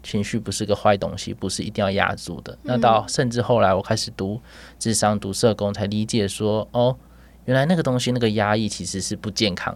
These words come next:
Speaker 1: 的。
Speaker 2: 嗯，嗯。
Speaker 1: 才开始慢慢去学习怎么去让自己的情绪可以出来一点点。但我觉得那个出来一点点，还是有很大很大的一段距离，离所谓大家说的宣泄。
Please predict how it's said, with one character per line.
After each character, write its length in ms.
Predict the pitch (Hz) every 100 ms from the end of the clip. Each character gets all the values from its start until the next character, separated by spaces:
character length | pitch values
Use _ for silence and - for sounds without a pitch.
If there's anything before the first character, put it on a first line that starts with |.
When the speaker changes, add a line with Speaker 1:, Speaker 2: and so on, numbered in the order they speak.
| 113
Speaker 1:
的。 100 | - - -
Speaker 2:
嗯， 500 | 240 233 214 196 240 262
嗯。 160 | 214 226 - -
Speaker 1:
才 180 | 120
开 180 | 110 127
始 140 | 123 113
慢 180 | 113
慢 220 | 113 110 104
去 140 | 113
学 320 | - 101 98
习 320 | - - 95
怎 240 | 98 - 98
么 160 | 104 104
去 300 | - 123 117
让 240 | 120 107
自 160 | - 113
己 160 | 95
的 160 | 87 90
情 320 | - - 101
绪 260 | 95 - 110
可 140 | - 104
以 80 |
出 200 | - -
来 140 | 123 92
一 60 |
点 160 | - 85 123
点。 200 | - - - - - - -
但 120 | 262
我 100 | 135
觉 100 | 110
得 60 |
那 80 | 135
个 100 | 147
出 240 | 127 - 127
来 120 | 107
一 60 |
点 240 | 120 107 101
点， 260 | 98 98 87
还 200 | - 101
是 160 | 98 120
有 100 | 113
很 320 | - 110 98 -
大 220 | 120 117
很 260 | 107 - - -
大 240 | 113 113
的 260 | - 82 -
一 100 | 110
段 240 | 110 131 123 - - -
距 220 | - 156
离， 280 | 107 90 104 - -
离 200 | 110 107
所 260 | 110 - 104
谓 100 | 113
大 100 | 113
家 140 | 107
说 220 | 110 104 101
的 160 | -
宣 240 | 98 98 104
泄。 320 | - 104